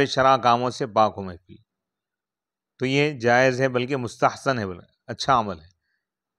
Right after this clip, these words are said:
خواہ اس میں نثر پڑھیں، یعنی تقریر وغیرہ کریں، یا نظم، یعنی اشعار وغیرہ پڑھیں شہداء کی شان میں،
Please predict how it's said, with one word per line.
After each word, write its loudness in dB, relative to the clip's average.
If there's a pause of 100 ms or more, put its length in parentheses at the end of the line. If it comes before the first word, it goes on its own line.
(1300)
خواہ 6
اس -2
میں 2
نثر 2
پڑھیں، 2
یعنی 0 (1160)
تقریر 2
وغیرہ 6
کریں، 2 (180)
یا 4
نظم، 2
یعنی 4
اشعار 4
وغیرہ 6
پڑھیں 0
شہداء 2
کی -6
شان -4
میں، -16